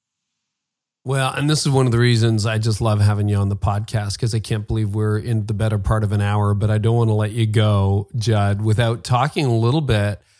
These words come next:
about your personal journey as a leader. Uh, you know as well as I do, there are some leaders listening, and as valuable as all this stuff is, they're like, "Dude, if we were just gonna sit down and have a cup of coffee,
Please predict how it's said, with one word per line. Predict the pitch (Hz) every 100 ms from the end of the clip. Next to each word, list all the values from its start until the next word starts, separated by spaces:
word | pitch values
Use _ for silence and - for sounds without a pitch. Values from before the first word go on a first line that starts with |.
| _ _
about | 120 117 107
your | 113 98
personal | - 120 110 123 113
journey | 101 107 104 104
as | 98 98
a |
leader. | 101 104 101 101 98 101 _ _ _ 104
Uh, | 104 101 104
you | 131 135 131
know | 123 117
as | 104
well | 113
as | 104
I | 110 107
do, | 104
there | 104 101
are |
some | 101 110 104
leaders | 107 104 101 -
listening, | 110 101 107 104
and | 104
as | 104
valuable | 98 110 107 131 127 117
as | 110 113
all | 110
this | 104 101
stuff | - 101 95
is, | 107 98 92
they're | 107 101
like, | 101 95
"Dude, | 117 117 120
if | 110 107
we | 120
were | 135
just | 151
gonna | - 151
sit | -
down | 127 123
and | 120 117
have | 95 98
a |
cup | 98 110
of | 113
coffee, | 113 101 92 104 98